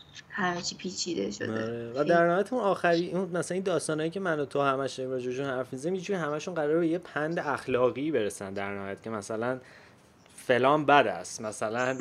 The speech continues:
Speaker 1: <laughs>
Speaker 2: می‌دونی این بد است، اون خوب است. و مثلاً همین هابیت سه که من الان دیدم و هابیت دو و یک هم دیدم بچه‌ها.
Speaker 1: آه.
Speaker 2: و آره، و الان قصدم اینه که چهار و پنجش هم ببینم،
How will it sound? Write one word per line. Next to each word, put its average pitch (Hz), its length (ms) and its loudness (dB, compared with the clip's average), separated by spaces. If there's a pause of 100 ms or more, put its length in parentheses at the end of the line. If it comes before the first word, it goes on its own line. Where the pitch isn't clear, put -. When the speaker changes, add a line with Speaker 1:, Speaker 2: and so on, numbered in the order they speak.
(160)
Speaker 1:
<laughs> - 240 -12
Speaker 2:
می‌دونی 139 420 0
این 165 300 2
بد 151 240 10
است، 160 420 8
اون 160 240 2
خوب 165 340 0
است. 151 320 4
و 131 280 4
مثلاً 139 220 2
همین 147 220 2
هابیت 131 400 4
سه 139 320 4
که 127 200 0
من 117 240 -4
الان 117 440 -4 (140)
دیدم 117 500 -6 (480)
و 127 160 6
هابیت 120 300 4
دو 127 180 2
و 117 100 2
یک 123 240 -2
هم 117 160 -4
دیدم 101 400 -10
بچه‌ها. - 360 -12 (960)
Speaker 1:
آه. 104 160 0
Speaker 2:
و 110 40 0 (340)
آره، 107 360 -2 (160)
و 120 40 -2
الان 117 360 6
قصدم 131 360 8
اینه 131 160 2
که 131 120 4
چهار 107 260 6
و 101 80 2
پنجش 117 440 0
هم 107 160 -2
ببینم، 98 460 -6